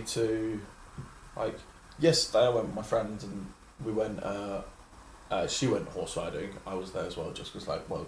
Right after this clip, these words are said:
it's something that she enjoys doing. It's like, well, why not go without, with my friend and go s-, somewhere where she really enjoys actually doing what makes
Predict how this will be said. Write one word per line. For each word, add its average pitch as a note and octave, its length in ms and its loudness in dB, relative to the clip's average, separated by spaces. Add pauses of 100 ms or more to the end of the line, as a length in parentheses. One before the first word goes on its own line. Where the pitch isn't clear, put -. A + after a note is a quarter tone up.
it's - 100 -8
something F#2 200 -4
that B1+ 100 -10
she F#2 140 -8
enjoys F2 320 -8
doing. A#2+ 340 0
It's - 80 -10
like, - 220 -6
well, - 160 -6 (560)
why D#3 120 12
not D#3 140 10
go C3+ 180 12
without, B2 480 10
with B2 160 6
my B2 120 6
friend A#2 280 6
and A2 140 -4
go A2+ 100 4
s-, - 260 -2 (280)
somewhere A#2+ 400 2
where A2+ 140 4
she C#3+ 240 2
really A2+ 400 2
enjoys G#2 460 -4
actually - 320 -2
doing F#2+ 260 -4
what - 320 2
makes - 380 -4